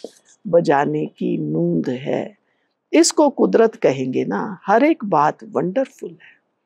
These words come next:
आज बाबा की मुरली में note करो क्या क्या wonder बाबा बता रहे हैं।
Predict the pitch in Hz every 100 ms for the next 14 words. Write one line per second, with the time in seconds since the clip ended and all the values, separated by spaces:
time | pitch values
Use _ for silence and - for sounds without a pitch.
0 | _ - 175 - 196 226 226 214 202 214
1 | 233 226 - - - 196 196 220 202 254
2 | 180 175 - 196 - - - - - -
3 | - _